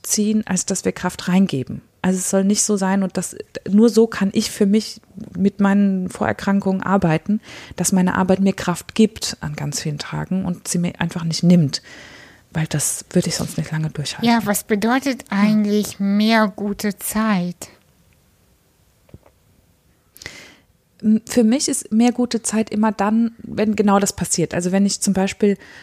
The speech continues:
Speaker 1: ähm, einen Termin mit einer Kundin hab und bin vorher, hab so leichte Kopfschmerzen und denke, oh, okay, „Ja, komm, ne,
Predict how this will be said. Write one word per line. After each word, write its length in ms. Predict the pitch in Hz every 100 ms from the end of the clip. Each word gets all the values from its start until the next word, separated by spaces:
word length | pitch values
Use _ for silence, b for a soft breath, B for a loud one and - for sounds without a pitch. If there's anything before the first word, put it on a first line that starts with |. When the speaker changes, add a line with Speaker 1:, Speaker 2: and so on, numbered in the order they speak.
| B
Speaker 1:
ähm, 460 | - 190 190 196 190
einen 140 | - 196
Termin 460 | 202 202 226 240
mit 200 | 220 -
einer 140 | 190 185
Kundin 440 | - 233 254 247
hab 120 | 269 - -
und 320 | 220 214 -
bin 160 | 226 214
vorher, 320 | - 208 208
hab 140 | 202
so 100 | -
leichte 400 | 190 180 185 170
Kopfschmerzen 640 | - - 180 - 185 175 -
und 60 | 175
denke, 200 | 175 -
oh, 280 | 175 175 175
okay, 480 | 175 - 190 185 180 B B B B B -
„Ja, 260 | 202 202 190
komm, 420 | - 190 190 196
ne, 220 | 190 240